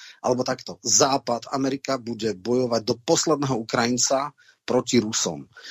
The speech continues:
Dostali vyše sto dvadsať javelinov, čo sú proti, eh, pancierové peste, ktoré dokážu zostreliť aj nízko letiace vrtuľníky. Eh,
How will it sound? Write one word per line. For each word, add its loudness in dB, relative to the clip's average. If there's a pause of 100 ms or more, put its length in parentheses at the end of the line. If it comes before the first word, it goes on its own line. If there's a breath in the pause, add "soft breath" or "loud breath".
(100)
Dostali 6
vyše 4
sto 4
dvadsať 2
javelinov, 0
čo -8
sú -8
proti, -2
eh, -2 (320)
pancierové 4
peste, 0
ktoré 0
dokážu 2
zostreliť 2
aj 4
nízko 0
letiace 0
vrtuľníky. 4
Eh, -14